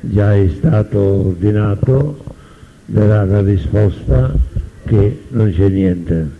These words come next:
Signore, tu ci richiami a testimonianze preterite di guarigioni anche rilevanti. C'è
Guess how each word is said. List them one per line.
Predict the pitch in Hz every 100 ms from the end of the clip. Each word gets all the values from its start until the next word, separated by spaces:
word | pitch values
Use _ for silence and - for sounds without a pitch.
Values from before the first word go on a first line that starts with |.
| - - - - - - -
Signore, | - - 101 107 104 101 117 -
tu | 127 123 110 - - - 113
ci | - 104
richiami | 95 92 110 107 104 101
a |
testimonianze | 92 101 87 - 101 101 98 98 98 90 - 92 101 - - - - - -
preterite | 113 98 98 107 104 104 101 120 107 143 - - - - - - - - - - -
di | 98 104 104 104 156 175 - - - - - - - - - - - - - - - - - - - - - - - - - - - - -
guarigioni | 123 110 104 104 120 127 113 113 110 127 131 -
anche | 110 113 107 - 104 101
rilevanti. | 92 107 101 104 107 104 95 92 101 98 110 - - - - - - - - - -
C'è | 113 110 110